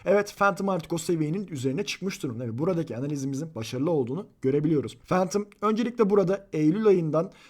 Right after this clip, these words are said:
yaklaşık olarak, e, Kasım ayının sonlarına kadar yaptığı konsolide akümüle olma durumunu, e, başarılı bir şekilde buradaki direnç seviyesini kırarak geçtiğini söyleyebilirim. Peki Phantom'ın önündeki hedefler nelerdir? Biraz onlardan bahsetmek istiyorum.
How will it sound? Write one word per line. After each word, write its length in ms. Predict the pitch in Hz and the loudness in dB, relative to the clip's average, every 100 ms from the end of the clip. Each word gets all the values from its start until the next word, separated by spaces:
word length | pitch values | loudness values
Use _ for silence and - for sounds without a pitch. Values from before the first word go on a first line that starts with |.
| - | -6
yaklaşık 420 | 147 147 196 - | -4 -2 -2 2
olarak, 380 | 208 180 175 170 _ - | 4 4 2 -4 _ -12
e, 220 | 113 - | -12 -8
Kasım 300 | - 170 220 | -6 -2 0
ayının 180 | 208 190 | 0 0
sonlarına 520 | - 170 175 190 190 | -2 -2 -2 -2 -2
kadar 240 | 185 151 | 0 0
yaptığı 460 | 135 160 160 190 185 | 0 -2 -2 -4 -4
konsolide 640 | - 131 - 147 147 165 170 127 | -4 -6 -4 -2 -2 -2 -6 -10
akümüle 360 | - 160 214 | -8 -4 0
olma 280 | 254 180 135 | 0 0 -2
durumunu, 380 | 135 139 160 240 - - - | -2 -2 -2 -4 -8 -18 -4
e, 200 | 170 156 | -2 0
başarılı 360 | 202 - 220 202 | 0 2 2 2
bir 60 | |
şekilde 360 | - 165 170 180 - | 0 -2 -4 -6 -6
buradaki 460 | 139 180 190 180 139 | -2 0 -2 -4 -4
direnç 280 | 139 175 160 | -2 -4 -2
seviyesini 420 | 175 139 107 98 | -2 -2 -6 -4
kırarak 420 | 190 185 175 - - - | 0 2 2 -2 -6 2
geçtiğini 340 | 208 - 202 135 | 4 2 -4 -4
söyleyebilirim. 680 | - 185 185 185 185 175 131 - _ | 0 2 4 4 2 -2 -6 -18 _
Peki 280 | 175 175 190 | -6 0 -2
Phantom'ın 540 | - 165 180 190 196 196 - | -2 -4 -2 -2 -4 -4 -6
önündeki 460 | 147 160 175 170 | -4 -2 -2 -2
hedefler 380 | 175 175 185 196 | -2 -2 -2 -2
nelerdir? 440 | 175 117 107 151 - | -2 -4 -6 -8 -4
Biraz 180 | 165 156 | -2 -2
onlardan 460 | 151 135 127 170 | -4 -4 -4 -4
bahsetmek 440 | 151 143 165 175 170 | -4 -6 -8 -10 -10
istiyorum. 300 | - 117 | -8 -10